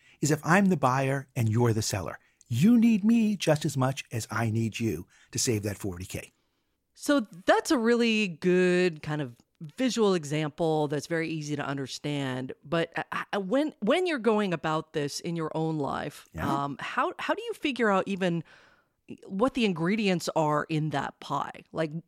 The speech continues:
Speaker 2: what you are going to negotiate over? How do you come up with those other elements of the pie?
Speaker 1: You ask, "What is it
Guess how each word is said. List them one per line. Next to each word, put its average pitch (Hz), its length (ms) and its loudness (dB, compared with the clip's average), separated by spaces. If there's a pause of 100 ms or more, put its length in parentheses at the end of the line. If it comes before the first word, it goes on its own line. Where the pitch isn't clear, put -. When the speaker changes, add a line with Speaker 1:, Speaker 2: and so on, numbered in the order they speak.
(160)
Speaker 2:
what 190 380 0
you 190 200 0
are 180 120 4
going 165 440 -4
to - 120 -10
negotiate 143 600 -4
over? - 220 -8 (200)
How 302 180 2
do 339 80 4
you 320 260 2
come 226 260 2
up 226 160 2
with 190 200 2
those 175 340 0
other 202 240 2 (120)
elements 156 420 0
of 120 80 -14
the 120 80 -12
pie? - 280 -10 (480)
Speaker 1:
You 156 160 -6
ask, 143 400 0
"What 131 340 2
is 143 180 4
it 175 160 -4